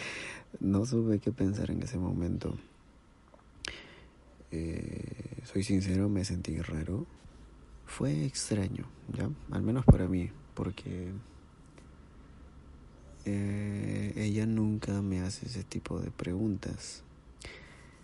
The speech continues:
Eh, de hecho, no, no se mete mucho en mi vida.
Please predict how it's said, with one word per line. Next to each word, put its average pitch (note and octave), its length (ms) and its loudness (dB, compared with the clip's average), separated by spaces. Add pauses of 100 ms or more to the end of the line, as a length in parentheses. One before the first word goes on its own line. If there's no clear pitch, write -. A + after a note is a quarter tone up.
(440)
Eh, G2 720 0 (160)
de G#2 120 0
hecho, G2 240 0
no, F#2+ 320 2
no G#2 240 0
se G2 140 0
mete F#2+ 380 -2
mucho F2+ 340 -4
en E2+ 80 -2
mi D#2+ 140 0
vida. C#2+ 320 -4